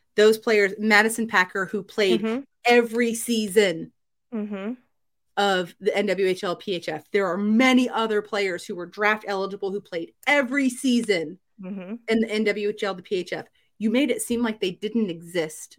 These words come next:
Speaker 1: that the work that they did didn't happen, that
Speaker 2: Mm-hmm.
Speaker 1: you are not literally building the foundation of these teams on, on the, the graves of the work that they did.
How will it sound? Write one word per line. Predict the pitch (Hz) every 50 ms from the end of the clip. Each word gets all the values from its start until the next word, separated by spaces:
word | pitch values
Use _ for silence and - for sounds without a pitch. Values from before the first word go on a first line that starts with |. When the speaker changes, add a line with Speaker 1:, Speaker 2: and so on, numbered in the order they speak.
| 269 -
Speaker 1:
that | 196 190 -
the | 180
work | 170 170 185 202 240 247 - -
that | 240 233 -
they | 208 196 196
did | 185 170 - 180 175 180 196 202 220 247 247 - _ _ _ _ _ _ _ _ _ _ - - - _ _ _
didn't | - 277 285 226 226 202
happen, | - - 196 170 160 - - - - - 185 _ _ _ _ _ _ _ _ _ _ _ _ -
that | 196 185 185 -
Speaker 2:
Mm-hmm. | 190 185 226
Speaker 1:
you | 240 302 285
are | 262 233
not | 233 233 214 - -
literally | 226 226 247 247 233 240 233 226 214 208 202 196 190 185 180 185 - _ _ _ _ _ _ _ _ _ _ _ _ - 180
building | 226 233 226 226 220 226 226 214
the | 208 196
foundation | - - 208 202 208 196 196 190 202 - 208
of | 196 92
these | 190 196 180
teams | - - 214 196 190 190 185 185
on, | - 180 175 165 160 156
on | - 170 165 160
the, | 156 - - _ -
the | 190 165 - 180
graves | 170 - - 185 165 170 196 196 185 170 160 139 156 180 - - - - - - _ _ _ _ _ _ _ _ _ _ _ _ _ _ _ -
of | 214 202 170 160
the | 208 185
work | 170 175 185 165 - -
that | 165 156 -
they | 160 160
did. | 156 156 - -